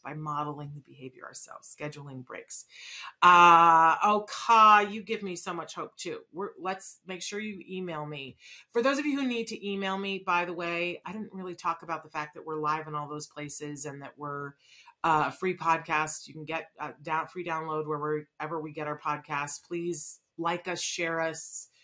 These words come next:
review us, all of those things. And my email is on the screen right now. But for those of you who are listening, 'cause many of you do the audio podcast, it's Shannon, S H A N N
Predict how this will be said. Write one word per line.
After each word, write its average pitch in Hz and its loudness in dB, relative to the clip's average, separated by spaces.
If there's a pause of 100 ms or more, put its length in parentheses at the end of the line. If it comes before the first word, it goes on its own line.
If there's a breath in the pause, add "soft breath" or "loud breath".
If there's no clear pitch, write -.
(180 soft breath)
review 170 -2
us, 165 -2
all 170 -2
of 156 -6
those 160 -6
things. 160 -8
And 156 -10
my 160 -2
email 156 -8
is 147 -8
on 170 -4
the 202 -4
screen 196 -6
right 160 -6
now. 156 -2
But - -10
for 170 -6
those 165 -4
of 170 -8
you 160 -6
who 156 -4
are 147 -4
listening, 156 -2
'cause 151 -6
many 160 -6
of 156 -8
you 151 -6
do 147 -12
the 139 -12
audio 180 0
podcast, 139 -8
it's - -8
Shannon, 165 -4 (600 loud breath)
S 220 4 (140)
H 190 -4
A 165 -2
N 185 -4 (120)
N 175 -6